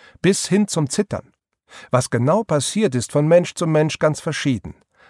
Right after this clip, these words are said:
Aber eines ist klar, irgendetwas wird passieren. Das ist so sicher wie das Amen in der Kirche. Berufsbetrüger mal ausgenommen und exakt auf solche verräterischen Hinweise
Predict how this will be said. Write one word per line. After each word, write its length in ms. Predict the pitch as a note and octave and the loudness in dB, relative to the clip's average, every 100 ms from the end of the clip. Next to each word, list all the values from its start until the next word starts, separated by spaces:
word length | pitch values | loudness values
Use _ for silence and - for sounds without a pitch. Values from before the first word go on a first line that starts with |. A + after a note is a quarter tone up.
| - | -6
Aber 300 | B2 A2+ - | -2 -2 0
eines 360 | C3+ B2+ D3 G3 | 2 2 2 -2
ist 180 | - - | -8 -2
klar, 360 | E3 C3+ F#2 - _ - | 2 2 0 -12 _ -2
irgendetwas 1000 | D#3+ F#3+ G#3+ G#3 - A#2 - D#3 - G#2 | 2 2 2 0 -2 -6 -2 -4 -2 -6
wird 220 | G2+ - | -8 -4
passieren. 580 | C#3+ - D3 G2+ - - _ _ _ | -4 -2 -2 -4 -6 -20 _ _ _
Das 200 | - B2 | -2 0
ist 120 | F3 - | -2 0
so 120 | D3+ | 2
sicher 400 | C3 D#3 D3+ C3 | 2 2 4 4
wie 60 | |
das 180 | B2 A#2+ | 2 0
Amen 260 | - A#2 A2+ | -2 -2 -2
in 100 | B2+ | 0
der 120 | C#3 | -2
Kirche. 460 | - G#2 F2 E2 - - - - - | -2 -10 -10 -16 -16 -20 -20 -20 0
Berufsbetrüger 1120 | C#3 B2+ A#3+ - - E3 - D#3+ E3+ D#3+ D3+ - - | 2 4 4 2 -4 -4 -2 -4 2 4 4 2 -4
mal 180 | C#3+ D3+ | 4 4
ausgenommen 760 | - B2 - G#2+ F#2 E2+ G2 G#2+ - - | 4 0 -2 -6 -6 -6 -6 -8 -10 -2
und 180 | D#3+ | 0
exakt 500 | E3+ E3+ - E3 - | 2 0 2 2 2
auf 140 | - B2 | -4 0
solche 420 | C3 F#3 G#3 G#3 | 4 4 2 -4
verräterischen 800 | - C#3 C3 F#3 - C#3 C3 B2+ | -2 -2 0 0 0 -4 -2 -2
Hinweise 760 | A2 A#3 D#3+ G#2+ A#2+ B2+ D#3+ | 0 0 2 2 0 2 0